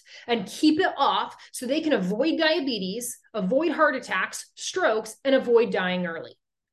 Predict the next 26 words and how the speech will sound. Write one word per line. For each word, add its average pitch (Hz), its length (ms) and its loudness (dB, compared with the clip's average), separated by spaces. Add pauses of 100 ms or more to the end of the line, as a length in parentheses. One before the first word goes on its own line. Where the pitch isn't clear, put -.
(760)
That 269 480 2
is 185 180 0 (180)
very, 285 440 2
very, 240 420 4
very 202 340 -4
clear. 190 520 -4
And 285 480 0
might 277 260 -2
I 339 160 -4
say, 330 560 -2 (1080)
very 233 640 4
bold. 202 480 -2 (460)
We 311 320 6
did 226 180 4
not, 202 380 0
I 285 100 2
did 220 160 -2
not 226 300 -6
hold 320 240 -10
back 220 400 -2 (280)
on 208 460 -4 (800)
stating 220 960 -2
the 233 140 4
pain 269 420 -2
points 359 540 -6 (200)
that 233 380 2